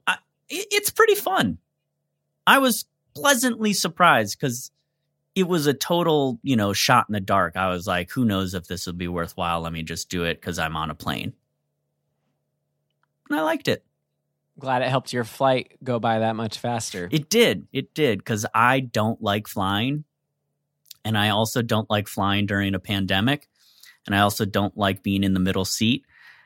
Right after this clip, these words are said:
Speaker 1: And all of those things were happening at once.
Speaker 2: Oh, you had people next to you?
Speaker 1: Yeah, man, it sucked.
Speaker 2: Uh.
Speaker 1: Now, but having said that, I got my first shot of the vaccine yesterday. So, you know, that's good.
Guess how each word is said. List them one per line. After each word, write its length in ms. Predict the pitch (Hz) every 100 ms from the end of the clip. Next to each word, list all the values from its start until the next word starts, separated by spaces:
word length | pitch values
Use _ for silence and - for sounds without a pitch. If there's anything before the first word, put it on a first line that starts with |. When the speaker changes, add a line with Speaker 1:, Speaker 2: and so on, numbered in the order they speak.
| -
Speaker 1:
And 120 | 92
all 320 | 90 - 104 110
of 140 | 92
those 260 | 90 85 -
things 260 | 87 92
were 80 | 95
happening 440 | 98 98 117 117
at 160 | 127 -
once. 400 | 101 85 - - -
Speaker 2:
Oh, 80 | 143
you 160 | 139
had 200 | 143 139
people 260 | - 135 139
next 360 | 127 120 - -
to 120 | 160
you? 360 | 160 175 180 - _ _ _ _ -
Speaker 1:
Yeah, 320 | 147 165 143
man, 260 | 101 110 135
it 120 | -
sucked. 460 | 156 135 - - _ _ _
Speaker 2:
Uh. 360 | 131 143 139 - - _ - - - _ -
Speaker 1:
Now, 280 | 147 151 123
but 320 | 160 135 -
having 300 | 143 131 127
said 300 | - 151 143
that, 200 | 113 104
I 140 | 101
got 200 | 110 110
my 160 | 113 104
first 400 | - 113 104 -
shot 280 | - 104 98
of 160 | 92
the 80 | 95
vaccine 560 | 92 87 85 - 98 95
yesterday. 560 | 87 - 92 82 78
So, 520 | - - 101 90 87 87 _ _ _
you 140 | 113 92
know, 240 | 82 90 - -
that's 240 | 101 -
good. 360 | - 90 85